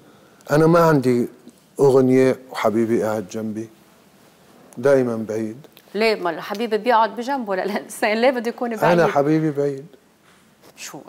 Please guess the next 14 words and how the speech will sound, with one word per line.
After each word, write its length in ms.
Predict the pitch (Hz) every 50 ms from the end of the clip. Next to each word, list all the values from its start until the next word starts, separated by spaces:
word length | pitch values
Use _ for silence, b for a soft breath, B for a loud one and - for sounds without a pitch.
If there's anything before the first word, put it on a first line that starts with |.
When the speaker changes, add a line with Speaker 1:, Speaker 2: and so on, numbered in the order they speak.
| - -
Speaker 2:
ه-، 300 | - - - 175 196 -
شو 140 | - - 233
هالحب 380 | 240 226 214 220 - 247 220
اللي 120 | 196 196 180
ب-، 120 | 165 170
عن 220 | - - 175 180 180
بعد؟ 320 | 175 185 165 160 170 165 - - _ _ _ _ - -
Speaker 1:
يلا 200 | 101 107 117 120
ما 120 | 131 139
ندم 240 | 143 135 139 131 127
عليك، 380 | 123 127 127 139 139 131 -
قريب 320 | 101 135 131 143 151 156 143
ولا 220 | 147 135 127 123
بعيد؟ 340 | 113 120 120 127 127 123